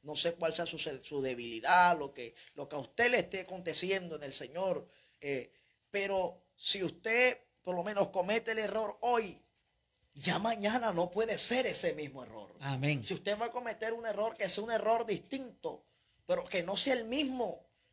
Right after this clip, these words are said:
Speaker 1: La idea es no cometer errores, pero, hermano, aquí el único perfecto se llama Cristo.
Speaker 2: Amén.
Speaker 1: El único santo, puro, se llama Jesucristo. Él nos llamó a una vida santa, pero aquí hay algo que pesa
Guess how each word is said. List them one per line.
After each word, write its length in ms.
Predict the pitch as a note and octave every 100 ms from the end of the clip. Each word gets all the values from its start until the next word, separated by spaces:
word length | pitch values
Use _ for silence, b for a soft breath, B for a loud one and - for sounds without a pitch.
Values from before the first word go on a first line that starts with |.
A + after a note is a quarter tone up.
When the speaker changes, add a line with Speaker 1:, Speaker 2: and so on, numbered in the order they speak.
| -
Speaker 1:
La 120 | F#3
idea 220 | F3+ G#3+
es 80 | A#3
no 240 | B3+ C#4+
cometer 560 | D4+ C#4 B3 - A#3+ A3+
errores, 540 | G#3+ A3 B3+ A#3+ D#3 - b b b -
pero, 480 | A3 G#3 F#3+ - _ _ -
hermano, 420 | E3 G#3 C#4+ C#4
aquí 180 | - A3+
el 80 |
único 340 | B3+ D4 D4 C4
perfecto 600 | A3+ G3+ - D4 - B3
se 180 | - F3
llama 300 | E3 D#3+ C#3
Cristo. 460 | E3+ A3 - D3 C3
Speaker 2:
Amén. 380 | B2+ B2+ D#3 A#2
Speaker 1:
El 140 | F3 F#3
único 360 | B3 C4 A3
santo, 840 | - - A#3 C#4 B3 - E3+ - -
puro, 480 | C4+ D4 A3 C#3 - b -
se 260 | - G3
llama 360 | F3+ A3+ - - -
Jesucristo. 580 | E3 E3 - D3+ -
Él 140 | D3 G3
nos 240 | C#4+ B3
llamó 460 | G3+ G3 E3+ A3 D4
a 80 | C4
una 240 | A3 G#3
vida 280 | F#3+ G3+ F3+
santa, 640 | - G3+ B3 - - - B B B B
pero 180 | F#3 F3+
aquí 220 | D#3 F3+
hay 160 | G3 A3+
algo 320 | B3 A#3+ A#3
que 140 | F3+
pesa 500 | F3 A3 - D3+ -